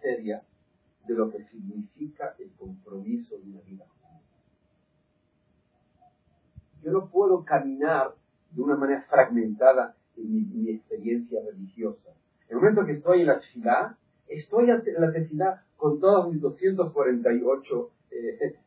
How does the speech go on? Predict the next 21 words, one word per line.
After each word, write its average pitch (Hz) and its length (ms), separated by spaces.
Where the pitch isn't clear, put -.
miembros. 110 540
Todo 262 420
yo 240 180
estoy 175 460
en 95 100
la - 140
tefilá. - 440
Me 214 140
dirán - 300
que - 80
es - 120
difícil, - 500
yo 104 140
no 104 100
necesito 98 380
que 95 140
sea - 140
difícil. 190 400
Pero - 160
esta 175 220
computadora, 120 800